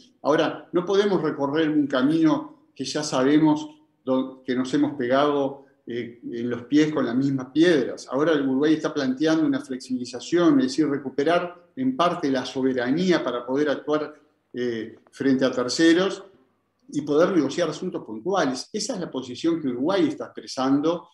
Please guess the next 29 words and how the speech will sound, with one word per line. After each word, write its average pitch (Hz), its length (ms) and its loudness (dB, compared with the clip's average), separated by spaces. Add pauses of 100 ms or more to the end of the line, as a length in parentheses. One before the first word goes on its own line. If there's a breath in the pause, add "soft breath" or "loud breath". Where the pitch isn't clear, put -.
(140 loud breath)
y 139 120 0
es 139 100 -2
el 139 220 2
pedido 147 500 2
que 123 60 -8
Uruguay 123 260 0
está 131 180 -4
expresando 160 760 0
y 139 80 0
es 147 120 -2
un 165 120 -8
pedido 147 360 2
que 147 80 -2
nosotros 165 440 -6
compartimos. 135 880 -2 (320)
Obviamente, 190 840 0 (380)
eh, 131 400 -2
eh, 120 400 -6 (100)
cuidando 175 840 2
y 135 100 -2
mirando 165 460 4
bien 185 560 -2 (560)
cuáles 170 240 -4
son 185 120 -4
las 160 120 -6
consecuencias 151 760 0
de 147 80 -2
estos 156 280 -4
actos, - 520 -4